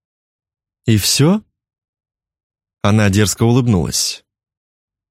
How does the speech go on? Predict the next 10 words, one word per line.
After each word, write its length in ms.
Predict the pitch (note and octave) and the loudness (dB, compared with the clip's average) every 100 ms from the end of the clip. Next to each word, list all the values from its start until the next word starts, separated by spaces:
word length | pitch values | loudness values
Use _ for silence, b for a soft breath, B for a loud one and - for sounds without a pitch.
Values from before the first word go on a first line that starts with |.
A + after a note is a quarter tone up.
| _ _ _ _ | _ _ _ _
«О 140 | - G#2 | -2 0
большем 480 | G#2+ B2 - G3+ | 2 2 2 2
мы 160 | G3 D3+ | 4 4
не 100 | D#3+ | 2
договаривались». 1000 | D#3+ E3 F3+ B2 A2+ A2 A2 G#2+ - - _ _ _ _ _ _ _ _ _ _ - | 2 0 0 2 2 2 0 -2 -6 -10 _ _ _ _ _ _ _ _ _ _ -4
«Договаривались. 1000 | A2 G#2+ B2+ D3 A#2 F#2+ F2+ - - - _ _ _ _ _ | 0 2 2 2 2 2 0 -2 -6 -10 _ _ _ _ _
Как 260 | - D#3 C#3+ | -2 -2 0
я 80 | |
найду 300 | A#2+ A#2+ G#2+ | 2 2 2
тебя?» 400 | G2 G2 F2+ E2+ | 0 0 0 -2